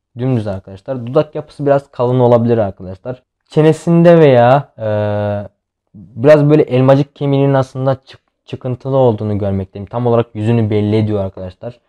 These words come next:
E, bir gamzesi olabilir bu insanın suratında. Onun dışında arkadaşlar, e, dediğim gibi bu insan sporcu da olabilir aslında.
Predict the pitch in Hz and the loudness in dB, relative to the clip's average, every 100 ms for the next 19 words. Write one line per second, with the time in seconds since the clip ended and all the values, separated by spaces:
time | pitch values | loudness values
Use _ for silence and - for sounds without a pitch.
0 | _ _ _ _ - 98 95 92 92 90 | _ _ _ _ -16 -10 -8 -6 -8 -8
1 | 90 127 131 120 117 110 113 127 117 107 | -6 -4 0 0 2 0 -2 -2 0 0
2 | 98 95 92 92 92 - 92 92 - - | -2 -4 -6 -6 -8 -10 -10 -10 -14 -12
3 | 104 95 - 92 87 85 _ _ _ _ | -10 -10 -10 -10 -8 -8 _ _ _ _
4 | _ _ _ _ _ _ _ _ _ _ | _ _ _ _ _ _ _ _ _ _
5 | - 139 147 139 - 139 131 127 131 127 | -8 -2 0 -2 -2 0 0 0 -2 -4
6 | 120 123 120 - 117 113 113 110 110 107 | -4 -8 -12 -8 -6 -4 -4 -4 -6 -8
7 | 107 113 123 120 110 113 123 113 107 113 | -4 -2 -2 -2 -4 -6 -6 -6 -6 -12
8 | 107 _ - 110 107 104 107 104 101 101 | -14 _ -12 -8 -8 -6 -6 -6 -6 -10
9 | - 98 107 | -12 -16 -16